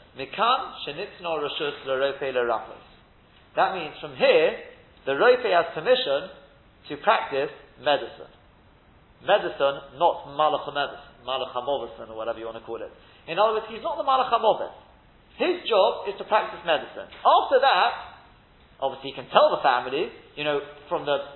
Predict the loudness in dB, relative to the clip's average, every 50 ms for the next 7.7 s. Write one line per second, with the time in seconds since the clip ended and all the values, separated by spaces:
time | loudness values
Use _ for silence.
0 | -20 -20 -20 -20 _ _ _ _ _ -20 -20 _ _ -14 -14 -10 -8 -4 0 2
1 | 4 6 6 6 6 6 4 0 -4 -12 -16 -20 -20 -14 -10 -8 -8 -8 -4 0
2 | 2 2 2 0 -2 -4 -4 -2 0 0 0 0 2 4 4 4 4 4 0 -2
3 | -4 -4 -2 -4 -2 0 0 0 0 -2 -4 -4 -4 -4 -4 -6 -8 -10 -12 -12
4 | -12 -12 -12 -14 0 4 4 6 6 6 2 0 0 -4 -12 -14 -18 -20 -20 -20
5 | _ _ _ _ _ _ _ _ _ _ _ _ _ _ _ _ _ _ _ _
6 | -6 -4 -2 -2 -2 0 2 2 2 2 0 -4 -8 -8 -6 -4 0 2 4 2
7 | 4 2 2 0 0 -2 -6 -2 2 2 2 2 2